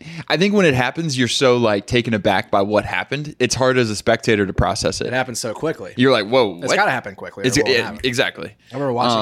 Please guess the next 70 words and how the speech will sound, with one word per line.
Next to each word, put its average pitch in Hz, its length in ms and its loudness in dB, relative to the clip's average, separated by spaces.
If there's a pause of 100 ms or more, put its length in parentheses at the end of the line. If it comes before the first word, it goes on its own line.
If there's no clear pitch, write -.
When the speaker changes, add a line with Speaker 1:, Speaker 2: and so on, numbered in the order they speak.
Speaker 1:
Um, 98 40 -4
Speaker 2:
Rafael 123 360 -4
Furcal 131 360 -4
had 107 160 -10
one 101 240 -18
back 104 200 -12
in 101 120 -18
two 107 160 -18
thousand 98 360 -16
and 90 120 -20
five 104 320 -8
or 85 60 -20
something 92 240 -18
for 120 140 -20
the 104 80 -20
Braves. 104 460 -14
Speaker 1:
Mm-hmm. 117 140 -8
Speaker 2:
I 127 40 -4 (200)
remember 113 140 -12
watching 107 300 -10
him 110 140 -12
do 95 160 -18
that. 92 200 -18 (100)
Speaker 1:
I - 40 -6
mean, 180 140 0
even 214 260 2
the, 170 120 0
the 131 220 4
not 113 400 0
unassisted, 101 540 -4
just 120 180 -2
the 101 80 2
triple 110 320 -2
play - 460 -4
is 107 140 -2
Speaker 2:
Sure. 107 40 -4
Speaker 1:
absurd. 98 480 -2
Speaker 2:
Yeah, 95 200 -10
yeah. 85 40 -20 (880)
Speaker 1:
Um, 92 140 -6
Speaker 2:
Everything's 110 240 -8
gotta 104 120 -8
be, 98 120 -14
it's 98 140 -20
gotta, 135 180 -6
the 127 80 -16
ball 180 180 0
has 139 80 -2
to 123 80 -12
be 110 80 -10
hit 117 220 -10 (100)
in 117 80 -18
the 104 100 -18
perfect 123 440 -12
place. 110 520 -12
Speaker 1:
And 170 120 -2
it 156 80 0
really 160 280 6
only 123 200 4
comes, 113 280 0
yeah, 110 140 4
it 92 80 0
comes 120 240 0
from 101 320 0
just 95 260 -4
line 98 240 0
drives 95 320 0
right 95 160 2
at 92 160 -2
people. 107 380 -10